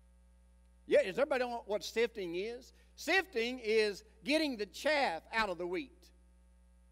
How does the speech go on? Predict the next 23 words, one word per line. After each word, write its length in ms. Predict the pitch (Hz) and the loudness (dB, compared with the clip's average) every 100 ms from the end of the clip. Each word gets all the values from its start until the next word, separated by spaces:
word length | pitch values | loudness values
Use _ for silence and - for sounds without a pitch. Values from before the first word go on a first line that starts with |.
| - - - | -20 -20 0
They 160 | 226 269 | 4 4
would 140 | 247 | 2
sift 420 | - 349 370 - | -2 2 2 2
the 80 | 226 | -4
wheat 260 | 208 240 226 | 0 0 0
to 80 | |
get 200 | 190 240 | -2 -2
the 40 | 240 | -4
chaff 460 | - 311 247 202 | 0 4 4 2
out. 220 | 151 131 - - - _ - - - - | -6 -8 -12 -20 -20 _ -20 -20 -20 -20
Sifting's 600 | - - 403 339 302 254 | -8 4 4 4 -2 -4
good 260 | 202 311 320 | 0 0 0
for 120 | 302 | 0
the 80 | 294 | 0
wheat. 360 | 302 330 180 - - _ _ _ _ - - - - - | 0 -4 -6 -16 -20 _ _ _ _ -20 -20 -20 -20 -12
It's 160 | 214 185 | -10 0
not 300 | 247 311 185 | 2 2 2
good 180 | 196 | -2
for 80 | 196 | -2
chaff. 380 | 214 294 247 104 - - - - - - - - - - - - - - - | -2 0 0 -6 -18 -20 -20 -20 -20 -20 -20 -20 -20 -20 -20 -20 -20 -12 0
Now, 80 | |
you 140 | 220 339 | 2 6
gotta, 240 | 330 254 | 6 6